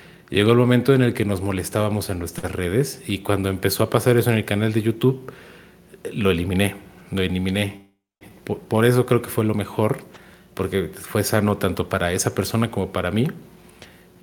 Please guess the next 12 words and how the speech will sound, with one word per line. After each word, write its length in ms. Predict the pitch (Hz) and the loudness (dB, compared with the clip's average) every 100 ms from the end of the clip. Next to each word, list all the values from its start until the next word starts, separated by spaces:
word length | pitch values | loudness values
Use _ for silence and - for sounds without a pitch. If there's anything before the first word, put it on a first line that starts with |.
| _ _ - - - | _ _ -20 -20 2
Pero 280 | 139 131 - | 6 6 4
me 120 | 151 143 | 4 6
arrepiento 640 | 135 135 160 175 175 185 | 6 6 6 6 6 4
de 140 | 156 127 | 4 4
no 120 | 143 | 4
haber 460 | 143 151 165 160 | 6 6 4 0
descargado 760 | - 131 - 117 120 139 151 135 - - - | -2 -2 -2 -4 -2 0 0 -2 -10 -18 -4
muchos 460 | 147 156 156 123 | 2 2 2 0
videos 320 | 110 104 98 - | 0 0 -2 -4
que 120 | 104 | -8
tenía 300 | - 95 | -6 -6
ahí. 120 | 90 | -6